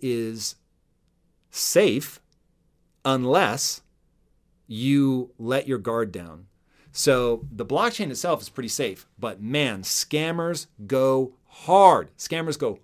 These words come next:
hard. So you need to be really careful because while the blockchain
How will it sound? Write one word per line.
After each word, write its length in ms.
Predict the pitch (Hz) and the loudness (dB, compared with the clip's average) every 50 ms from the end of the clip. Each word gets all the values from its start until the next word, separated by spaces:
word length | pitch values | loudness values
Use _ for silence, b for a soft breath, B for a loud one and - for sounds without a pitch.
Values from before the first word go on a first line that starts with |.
| _ | _
hard. 520 | _ - - - 208 202 165 117 92 - - - | _ -6 0 4 6 6 6 6 4 0 -6 -12
So 160 | - - 131 | -8 -6 -4
you 160 | 120 127 151 | -4 -2 -4
need 180 | 165 165 160 131 | -4 -4 -6 -6
to 60 | 127 | -6
be 180 | 110 110 95 92 _ _ _ _ | -6 -8 -10 -10 _ _ _ _
really 640 | - 233 262 277 277 285 302 294 294 294 294 285 240 | -14 -10 -6 -4 -2 -2 0 2 4 4 4 2 2
careful 360 | - 247 254 254 - 98 - b b b b b b b b | 0 0 0 0 -4 -8 -12 b b b b b b b b
because 380 | 135 - 156 147 139 127 - - _ | -4 0 2 2 4 2 0 -6 _
while 720 | - 107 110 131 143 156 160 170 165 160 156 151 147 147 b b b b b | -10 -6 -2 -2 0 0 2 2 4 4 4 4 4 2 b b b b b
the 100 | - 117 | -8 -6
blockchain 800 | 98 120 139 170 185 196 196 - 170 160 147 143 143 139 135 | -2 2 4 4 4 4 2 -2 -6 -4 -4 -4 -4 -4 -6